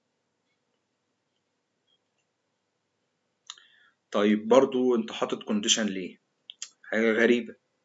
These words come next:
أنا حاطط كونديشن لسبب بسيط. ال-، لو الناتج عندك موجب، تمام، السي شارب مش بتحط لك إشارة موجب جنبه. هتقول لي طب إيه المشكلة برضو؟ مش فاهم. ما هو أنت عايز تجمع حاجتين على بعض، ما أنت عايز تفصلهم تخليهم كومبلكس.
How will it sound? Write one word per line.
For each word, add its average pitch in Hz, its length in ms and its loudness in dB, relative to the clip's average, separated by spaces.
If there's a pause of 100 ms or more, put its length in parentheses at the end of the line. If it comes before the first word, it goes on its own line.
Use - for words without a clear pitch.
(580)
أنا 123 100 0
حاطط 180 260 4
كونديشن 165 480 -2
لسبب 143 420 2
بسيط. 104 540 -8 (580)
ال-، 113 520 0 (120)
لو 110 380 6
الناتج 156 380 4
عندك 170 380 -2
موجب، 165 440 0 (540)
تمام، 131 260 -4
السي - 320 -10
شارب 180 220 4
مش 156 140 -4
بتحط 113 480 -6
لك 160 160 0
إشارة 143 260 0
موجب 120 320 -2
جنبه. 92 260 -6 (640)
هتقول - 240 -8
لي 123 60 0
طب 107 340 -6
إيه 117 100 -8
المشكلة 113 520 2
برضو؟ 98 340 -4
مش - 140 -4
فاهم. - 300 2 (1000)
ما 107 100 -2
هو 131 40 6
أنت 151 160 4
عايز 151 260 4
تجمع 151 280 -4
حاجتين 139 360 -4
على 117 180 -4
بعض، 110 300 -2
ما 98 80 -12
أنت 107 120 -8
عايز 127 220 0
تفصلهم 113 500 -6
تخليهم 123 420 -8
كومبلكس. - 640 -8